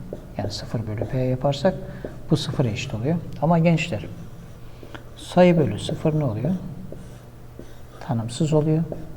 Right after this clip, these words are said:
Tamam. Bir de on ikinci sınıfta işleyeceğimiz bir kavram var gençler. Onu da yazın buraya. Şimdi değil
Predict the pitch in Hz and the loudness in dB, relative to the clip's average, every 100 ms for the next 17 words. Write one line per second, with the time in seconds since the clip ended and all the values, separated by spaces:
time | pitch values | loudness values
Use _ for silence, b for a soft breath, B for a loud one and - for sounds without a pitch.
0 | - - 151 185 - - - - B B | -8 -2 2 2 2 -6 -6 -10 B B
1 | B B B B - - - - - - | B B B B -14 -10 -10 -10 -10 -8
2 | - - - - 147 143 185 180 180 175 | -8 -8 -12 -2 4 10 10 10 8 8
3 | 180 - B B B B B - - 165 | 6 -2 B B B B B -4 6 8
4 | 170 170 170 170 175 156 - 156 - 147 | 8 10 8 8 4 4 6 4 4 2
5 | 143 143 143 139 139 135 135 131 131 117 | 4 6 6 4 0 -2 0 2 2 2
6 | 101 101 - 104 - 180 160 135 - 104 | 0 0 -2 -4 -2 0 2 2 0 -2
7 | - - 104 117 175 - - - - - | -2 -2 0 4 4 2 -6 -10 -12 -12
8 | - - - B B B B B - 151 | -12 -10 -10 B B B B B -4 0
9 | 123 120 123 | 2 2 0